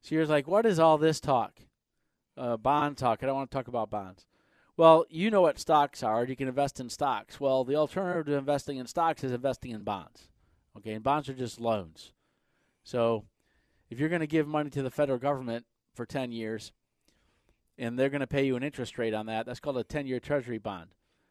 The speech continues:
And so if you're gonna give your money to the federal government for ten years, they're gonna pay you about two point eight percent for the next ten years. That's your interest rate you're gonna get, two point eight percent. Doesn't sound like a lot, especially when inflation's at eleven,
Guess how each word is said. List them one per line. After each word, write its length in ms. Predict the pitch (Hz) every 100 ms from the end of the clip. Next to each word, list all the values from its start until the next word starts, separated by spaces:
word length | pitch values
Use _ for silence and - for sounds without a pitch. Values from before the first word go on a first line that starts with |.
| _ -
And 80 |
so 160 | - 135
if 100 | 113
you're 80 | 143
gonna 160 | 165 143
give 260 | 147 147
your 160 | 139 143
money 200 | 143 143
to 100 | 123
the 80 | 127
federal 260 | 143 131
government 380 | 123 143 135 120
for 80 | 120
ten 220 | - 127
years, 240 | 120 123 117
they're 80 | 123
gonna 140 | 120
pay 160 | - 127
you 80 | 123
about 220 | 113 -
two 180 | - 151
point 260 | - 135
eight 180 | 127 123
percent 420 | 123 - 135 120
for 80 | 113
the 60 | 113
next 220 | 107 -
ten 200 | - 107
years. 320 | 104 95 92 _ _ _ _ -
That's 200 | 127 -
your 100 | 135
interest 300 | 131 120 -
rate 120 | 113
you're 100 | 101
gonna 120 | 104
get, 200 | 92 -
two 140 | - 151
point 240 | - 131
eight 200 | 123 120
percent. 420 | - 98 131 101 - _ _ _ -
Doesn't 260 | 143 143
sound 260 | 123 147 151
like 140 | 135 113
a 60 |
lot, 280 | 98 90 - _ _ _ _ _ _ _ _ _
especially 420 | - - 156 - 135
when 160 | 117
inflation's 500 | 110 131 131 123 113
at 100 | 113
eleven, 400 | 110 120 127 104